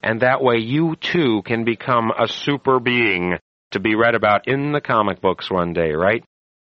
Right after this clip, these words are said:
Just like some other people we <laughs> may know.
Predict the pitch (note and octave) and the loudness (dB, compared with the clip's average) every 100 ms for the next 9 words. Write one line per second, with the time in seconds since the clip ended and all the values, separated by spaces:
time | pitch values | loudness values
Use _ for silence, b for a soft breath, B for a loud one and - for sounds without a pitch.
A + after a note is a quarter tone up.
0 | _ - G2+ - G#2 G2 _ - A2+ B2 | _ -14 -10 -2 -2 -2 _ -6 -4 -2
1 | A2+ G#2+ - G2 F#2 F2+ A2 C3+ D#3 C#3 | -2 -2 -4 -4 0 -2 -2 -2 -2 0
2 | B2 G2 D#2+ | 2 2 0